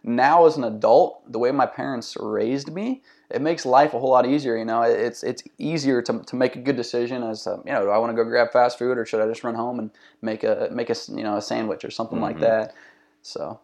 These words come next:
Speaker 2: Is that something you plan on implementing in your household as well? Of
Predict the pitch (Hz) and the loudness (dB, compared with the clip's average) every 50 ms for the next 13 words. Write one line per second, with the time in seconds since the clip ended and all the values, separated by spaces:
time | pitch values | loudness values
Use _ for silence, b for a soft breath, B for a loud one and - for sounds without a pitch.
0 | _ _ - 104 101 104 104 110 104 95 90 87 - 95 87 85 82 82 82 82 | _ _ -2 4 4 6 6 4 2 0 -2 -4 -2 0 2 2 2 0 -2 -6
1 | 80 _ _ - 85 82 80 78 78 80 78 78 78 78 76 73 - _ _ _ | -10 _ _ -12 -8 -6 -4 -4 -4 -4 -4 -6 -8 -8 -8 -10 -14 _ _ _
2 | _ 85 85 82 80 82 80 80 - 92 87 85 82 78 85 87 85 82 87 98 | _ -2 -2 0 2 2 0 0 0 -2 -4 -4 -4 -6 -2 0 2 2 2 2
3 | 101 92 85 85 85 - _ | 2 0 -2 -4 -6 -12 _